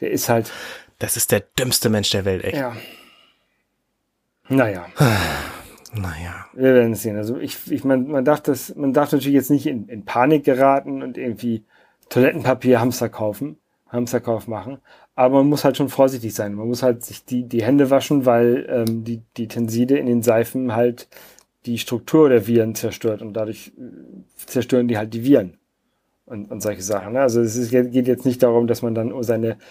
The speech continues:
Speaker 1: seine Viren abwäscht und die gehen ins Abwasser. Nee, so, das, das tötet halt die Viren oder zerstört, die sind nicht, die leben ja nicht, das zerstört die Viren.
Speaker 2: Ja.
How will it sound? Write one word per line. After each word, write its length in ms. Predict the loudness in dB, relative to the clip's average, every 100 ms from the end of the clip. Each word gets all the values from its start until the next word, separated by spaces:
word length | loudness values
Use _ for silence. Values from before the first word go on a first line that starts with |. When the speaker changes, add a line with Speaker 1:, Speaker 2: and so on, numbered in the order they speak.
| _
Speaker 1:
seine 380 | -2 4 4 4
Viren 260 | 4 4
abwäscht 460 | 0 -2 2 2 0
und 60 | -6
die 80 |
gehen 160 | -2 -2
ins 180 | -4 -8
Abwasser. 460 | 0 2 4 2
Nee, 180 | 2 -2
so, 140 | -2 -8
das, 400 | -8 -10 -10 -6
das 300 | -6 -6 2
tötet 360 | 2 4 0
halt 200 | -2 -8
die 100 | -8
Viren 260 | -8 -10 -10
oder 220 | -8 -8
zerstört, 480 | -6 -4 2 2 0
die 60 |
sind 160 | -4 -4
nicht, 260 | -6 _ -6
die 60 |
leben 220 | 0 0
ja 60 | 0
nicht, 220 | -10 -16 _
das 400 | -12 -12 -14 -2
zerstört 460 | 0 2 4 4 2
die 120 | -8
Viren. 160 | -8
Speaker 2:
Ja. 140 | -6